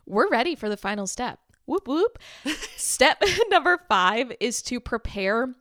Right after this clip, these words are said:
Speaker 1: differentiation options. These are going to be ways to tweak the lesson you've already made to fit different student needs. Now, we could do an entire episode on differentiation, and maybe we
Speaker 2: Yep.
Speaker 1: will in the future, so I'm gonna keep this short and snappy.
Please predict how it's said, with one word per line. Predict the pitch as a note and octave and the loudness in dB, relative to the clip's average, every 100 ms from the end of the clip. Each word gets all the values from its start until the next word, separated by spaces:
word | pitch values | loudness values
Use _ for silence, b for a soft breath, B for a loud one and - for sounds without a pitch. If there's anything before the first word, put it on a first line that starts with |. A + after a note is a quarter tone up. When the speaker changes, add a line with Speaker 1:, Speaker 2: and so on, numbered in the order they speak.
| _ - F#3+ G#3+ A3 | _ -18 -6 -4 -4
Speaker 1:
differentiation | A3+ A3+ G#3+ G3 F3+ F3 - F#3 - | -4 -4 -4 -4 -2 -4 -6 -6 -4
options. | D3+ - - - - - B B B B | -4 -4 -10 -12 -12 -14 B B B B
These | G3+ A#3+ C4 | -4 -2 0
are | D#4+ | 0
going | D4+ C4 | 0 0
to | B3 | -2
be | A3+ | -6
ways | G#3+ F3 F3 F#3+ - | -4 -2 -2 -4 -6
to | - A3 | -8 -10
tweak | - - G#3+ G#3 - | -10 -10 -8 -8 -4
the | C4+ | -4
lesson | B3 F#3 - G#3+ G#3 G3+ | -2 -2 -4 -6 -6 -10
you've | F#3+ F#3+ - - | -10 -10 -4 0
already | E3 G3 C#4 | 2 0 -4
made | D4+ E4 G#3 F#3 - B B - | -4 -2 -2 -4 -6 B B -8
to | A3+ | -8
fit | - A#3+ B3 - | -6 -4 -4 -4
different | G#3 - A3 - | -6 -4 -6 -6
student | - F#3 F3+ E3+ | -4 -4 -4 -6
needs. | E3+ E3 E2+ - - - | -10 -10 -12 -10 -8 -6
Now, | G#3 F3 A2+ - _ _ _ _ _ _ - | -4 -2 -4 -8 _ _ _ _ _ _ -4
we | G3 | -4
could | G#3 G3+ | -2 -2
do | F#3+ | 0
an | F3+ | -2
entire | F3 - - G3 G3+ G3+ - | -6 -10 -10 -4 -2 -2 -2
episode | - F#3 - G#3+ G#3 - | -6 -6 -2 0 0 -2
on | G#3+ G3+ | -6 -6
differentiation, | F3 F3 F3 F3+ E3+ F3+ G#3 B3+ A#3 A#3 - | -8 -8 -6 -6 -6 -4 -2 -2 -4 -4 -6
and | F3+ E3 | -6 -6
maybe | D#3+ G#3 C4 | -6 -4 -4
we | B3 | -4
Speaker 2:
Yep. | A#3+ | 0
Speaker 1:
will | G#3+ A3 A#3 | 0 0 -2
in | G#3 | -4
the | G#3 | -4
future, | - F#3+ - G#3+ | -6 -8 -4 -4
so | G#3+ F#3+ | -2 -4
I'm | |
gonna | F#3+ F#3 | -6 -10
keep | - G#3+ - | -12 -10 -6
this | A#3 | -6
short | - G#3 F#3 | -4 -4 -4
and | F#3 | -8
snappy. | - E3+ - C4 D#4 | -6 -4 -4 -4 -4